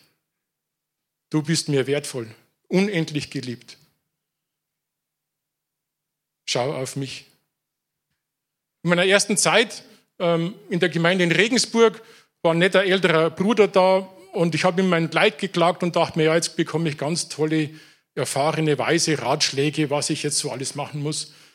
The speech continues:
Da sagt der Christian, „Kann dir jetzt auch nicht helfen.“ Habe ich natürlich geschaut. Sagt er, „Weißt du, was ich immer mache, wenn ich in solchen Situationen bin? Ich schaue aufs Kreuz.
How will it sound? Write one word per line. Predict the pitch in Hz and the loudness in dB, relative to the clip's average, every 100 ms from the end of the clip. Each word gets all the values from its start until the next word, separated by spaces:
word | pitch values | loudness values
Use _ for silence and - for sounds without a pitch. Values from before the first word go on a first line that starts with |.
| _ _ - | _ _ -12
Da | |
sagt | 131 139 - | -6 -6 -6
der | |
Christian, | 139 147 151 160 147 135 123 | -6 -4 -2 -2 -2 -4 -6
„Kann | 147 | -4
dir | 143 | -2
jetzt | 135 | -2
auch | - | -4
nicht | 139 175 - | -4 -4 0
helfen.“ | 165 165 165 | -2 0 -2
Habe | 156 147 _ _ _ _ _ - | -4 -8 _ _ _ _ _ -10
ich | 135 | -8
natürlich | 123 135 107 | -6 -8 -6
geschaut. | - 117 131 - _ _ _ _ | -8 -8 -10 -14 _ _ _ _
Sagt | - 143 | -8 -4
er, | 139 | -2
„Weißt | 147 185 | 0 0
du, | 180 | 0
was | 156 | -2
ich | 175 | -2
immer | 156 131 | -2 -2
mache, | 131 135 - _ _ _ _ | -6 -10 -16 _ _ _ _
wenn | 156 | -8
ich | 135 | -6
in | |
solchen | 139 127 | -4 -4
Situationen | 139 131 120 - 127 123 | -6 -6 -6 -6 -8 -8
bin? | 117 117 - _ _ _ _ _ _ - | -10 -14 -16 _ _ _ _ _ _ -12
Ich | 185 - | -4 -4
schaue | 147 143 | -4 -6
aufs | 131 - | -6 -8
Kreuz. | - 98 - | -8 -12 -12